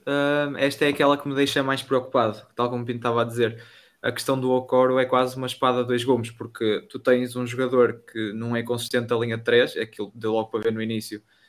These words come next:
que os Knicks dão, dão trap ao Garland. O Okoro tem, penso que é dois ou três triplos muito cedo, falha os três, perde logo a confiança aí. Ahm, só que ao mesmo tempo tu tiras o Okoro e eles acabaram por colocar o Cedi Osman a um,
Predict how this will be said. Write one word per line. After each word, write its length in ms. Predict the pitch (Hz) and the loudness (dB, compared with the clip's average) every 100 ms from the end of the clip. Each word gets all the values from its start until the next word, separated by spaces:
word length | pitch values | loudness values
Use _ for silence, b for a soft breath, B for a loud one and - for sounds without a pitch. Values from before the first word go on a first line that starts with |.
| _ _ _ | _ _ _
que 60 | - | -12
os 60 | 113 | -4
Knicks 340 | 120 120 117 | -4 -4 -6
dão, 320 | 117 117 113 | -4 -4 -2
dão 180 | 113 117 | -2 -2
trap 240 | 127 117 123 | 0 2 2
ao 80 | 113 | 2
Garland. 520 | 117 110 107 101 98 - _ _ _ - | 2 2 0 -6 -12 -20 _ _ _ -2
O 100 | 113 | 0
Okoro 240 | 117 120 | 4 2
tem, 260 | 123 120 117 | 2 -2 -4
penso 320 | - 120 - | -2 -2 2
que 80 | 123 | 4
é 140 | 113 113 - | 4 0 -6
dois 280 | - 151 143 | 4 6 6
ou 80 | 139 | 4
três 260 | 139 131 | 4 2
triplos 720 | 127 131 127 - 117 113 - 120 | 2 0 0 -4 -8 -10 -14 -10
muito 240 | 123 117 | -8 -4
cedo, 440 | - 135 117 98 - | 2 4 4 2 -6
falha 280 | - 117 | 0 2
os 120 | 113 - | 2 0
três, 400 | 113 127 143 - _ _ _ | 2 2 0 -12 _ _ _
perde 220 | 113 113 | 0 2
logo 180 | 113 110 | 0 0
a 60 | 107 | -4
confiança 520 | 110 113 110 110 117 | -6 -4 -4 -2 -2
aí. 320 | 110 117 120 _ _ _ _ _ _ | 0 -2 -6 _ _ _ _ _ _
Ahm, 640 | - 131 135 135 139 135 135 | -2 2 2 4 2 0 -2
só 140 | 147 | 2
que 80 | 160 | 4
ao 60 | |
mesmo 300 | 147 151 147 | 4 2 0
tempo 540 | 123 147 147 156 160 156 | 0 2 2 0 -4 -4
tu 240 | 156 139 | -2 -2
tiras 380 | 139 143 139 135 | 0 4 4 4
o 80 | 139 | 2
Okoro 520 | 139 147 135 120 113 | 4 6 6 6 4
e 60 | 117 | 2
eles 180 | 117 | 2
acabaram 320 | 120 127 127 123 | 0 0 0 -2
por 160 | 123 | -10
colocar 320 | 120 131 131 | -10 -4 0
o 60 | 123 | 2
Cedi 320 | 123 123 120 | 2 0 4
Osman 340 | 135 143 151 143 | 4 4 0 -6
a 60 | |
um, 140 | 127 | -8